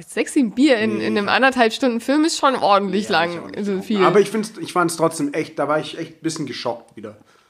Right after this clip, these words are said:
Speaker 1: Kann, bin ich voll bei
Speaker 2: Und
Speaker 1: dir, das
Speaker 2: dachte
Speaker 1: sind
Speaker 2: so,
Speaker 1: krasse
Speaker 2: Alter,
Speaker 1: Preise.
Speaker 2: das ist schon, guck mal, überleg mal, wenn du da dann mit, mit, äh, hier, über ich, ja, wenn ich so mit meiner Familie jetzt gehen würde und die
Speaker 1: Mhm.
Speaker 2: alle einlad.
Speaker 1: Du bist ja arm.
Speaker 2: Ja.
Speaker 1: Es ist halt wirklich so,
Speaker 2: Das ist
Speaker 1: du
Speaker 2: halt
Speaker 1: bezahlst,
Speaker 2: wirklich
Speaker 1: wenn
Speaker 2: so.
Speaker 1: du, wenn du das mal zusammenrechnest,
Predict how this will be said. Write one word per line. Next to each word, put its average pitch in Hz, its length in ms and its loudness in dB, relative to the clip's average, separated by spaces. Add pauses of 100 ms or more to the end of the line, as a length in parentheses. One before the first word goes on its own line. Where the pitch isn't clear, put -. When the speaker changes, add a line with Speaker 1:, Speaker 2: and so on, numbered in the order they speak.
(280)
Speaker 1:
Kann, 214 160 -4
bin 208 180 2
ich 226 120 0
voll 220 160 4
bei 208 140 4
Speaker 2:
Und - 40 0
Speaker 1:
dir, 151 100 2
das 202 100 4
Speaker 2:
dachte 233 160 4
Speaker 1:
sind - 20 -4
Speaker 2:
so, 156 80 0
Speaker 1:
krasse 147 240 4
Speaker 2:
Alter, 160 120 2
Speaker 1:
Preise. 220 200 2
Speaker 2:
das 180 120 0
ist - 60 -8
schon, 170 460 -2 (260)
guck 160 80 0
mal, 170 80 6
überleg 165 260 2
mal, 175 120 2
wenn 147 100 2
du 139 80 -4
da 139 300 4
dann 127 280 0
mit, 123 380 -10
mit, 127 140 -6 (400)
äh, 117 360 -10
hier, 120 500 -4
über 135 280 -2
ich, 160 360 -4
ja, 135 280 4 (1120)
wenn 135 140 0
ich 127 140 -6
so 135 120 -2
mit 135 160 0
meiner 131 220 0
Familie 156 380 2
jetzt 151 200 -2
gehen 156 220 4
würde 147 180 2
und 131 60 2
die 101 80 4
Speaker 1:
Mhm. 95 60 2
Speaker 2:
alle - 260 4
einlad. 170 520 0 (260)
Speaker 1:
Du 185 60 -14
bist 180 180 -4
ja - 100 2
arm. 165 280 0 (400)
Speaker 2:
Ja. 143 360 -4 (160)
Speaker 1:
Es 233 160 2
ist 262 120 4
halt 240 160 6
wirklich 285 280 2
so, 196 100 0
Speaker 2:
Das 196 80 4
ist 202 60 -2
Speaker 1:
du 208 60 0
Speaker 2:
halt 196 80 4
Speaker 1:
bezahlst, 254 280 4
Speaker 2:
wirklich 226 260 2
Speaker 1:
wenn 214 140 2
Speaker 2:
so. 214 60 2
Speaker 1:
du, 208 60 0
wenn 196 280 -4
du - 60 -2
das - 60 -8
mal 190 180 -4
zusammenrechnest, 208 420 -2